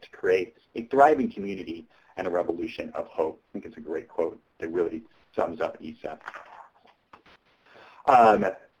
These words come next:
we are part of the social sphere, trying to be a culturally appropriate, uh, program for young adults. So, uh, please,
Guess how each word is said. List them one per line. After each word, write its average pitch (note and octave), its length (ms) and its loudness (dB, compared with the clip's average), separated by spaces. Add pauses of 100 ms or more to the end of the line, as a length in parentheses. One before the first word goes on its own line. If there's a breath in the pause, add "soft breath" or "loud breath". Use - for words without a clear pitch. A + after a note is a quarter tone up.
(180)
we G#2+ 200 0
are G#2+ 360 6
part B2 520 0
of A#2+ 220 2
the A2 180 0
social B2+ 300 2
sphere, E3 400 -2
trying G#3 400 0
to - 100 -12
be F#2 180 -10
a F2 100 -6 (160)
culturally F#2+ 400 2
appropriate, F#2+ 720 2
uh, F#2 160 4 (480 loud breath)
program G#2+ 440 4
for F#2+ 340 4
young G#2 280 2
adults. G#2+ 560 0
So, G2 340 2
uh, F2+ 240 4
please, C3 380 -2